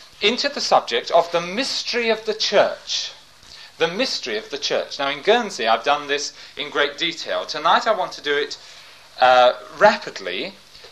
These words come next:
to give us an understanding, because if you don't understand why the church was called a mystery, there are many passages in Scripture which you would find difficult to understand. Now, let's under-,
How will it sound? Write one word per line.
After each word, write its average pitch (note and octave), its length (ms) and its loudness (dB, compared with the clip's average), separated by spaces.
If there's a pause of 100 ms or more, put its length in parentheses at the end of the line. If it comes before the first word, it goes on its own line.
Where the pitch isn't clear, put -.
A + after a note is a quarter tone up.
(100)
to F3+ 100 0
give G#3 240 2
us G#3+ 120 0
an F#3 160 -4
understanding, F3+ 680 -4
because F3 240 -2
if E3+ 120 -8
you F3 120 -8
don't C4 320 4
understand A3 480 -2
why F3 200 10
the F3+ 140 -2
church - 460 0
was - 100 -8
called D3 240 -2
a D3+ 60 -2
mystery, F#2+ 640 -6 (520)
there E3 200 8
are D#3+ 60 4
many B3+ 340 -4
passages G#3 600 -10
in B2+ 80 -16
Scripture F#2 800 -8
which C#3+ 260 -8
you D#3 60 -12
would C#3+ 160 -8
find D3 380 0
difficult - 600 -8 (260)
to - 100 -2
understand. B2+ 640 -2 (680)
Now, F3+ 300 8
let's C#4+ 300 4
under-, A#3 200 0